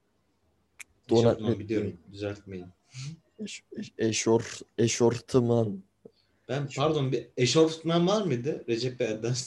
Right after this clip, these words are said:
Speaker 1: Bir eşolman alabilir miyim ben de?
Speaker 2: E, eşo-,
Speaker 1: Bir tane
Speaker 2: eşofman var mı?
Speaker 1: eşantiyon.
Speaker 2: Eşof-
Speaker 1: Eşantiyon, eşantiyon. Değil mi?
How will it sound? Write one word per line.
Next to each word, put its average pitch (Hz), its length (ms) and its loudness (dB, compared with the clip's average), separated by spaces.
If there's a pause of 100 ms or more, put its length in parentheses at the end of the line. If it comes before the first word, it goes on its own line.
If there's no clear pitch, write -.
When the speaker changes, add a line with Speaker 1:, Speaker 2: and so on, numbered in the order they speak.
Speaker 1:
Bir - 120 0
eşolman 135 580 4
alabilir 135 500 2
miyim 104 340 -4
ben 95 240 -4
de? 165 140 -6 (1000)
Speaker 2:
E, - 80 -14 (400)
eşo-, 120 280 0
Speaker 1:
Bir 143 60 -2
tane 160 200 6
Speaker 2:
eşofman 147 120 8
var 156 240 4
mı? 151 80 -2
Speaker 1:
eşantiyon. 175 180 0
Speaker 2:
Eşof- 165 160 -6 (580)
Speaker 1:
Eşantiyon, 123 640 0
eşantiyon. 107 600 -4 (920)
Değil - 200 -14
mi? 107 180 -8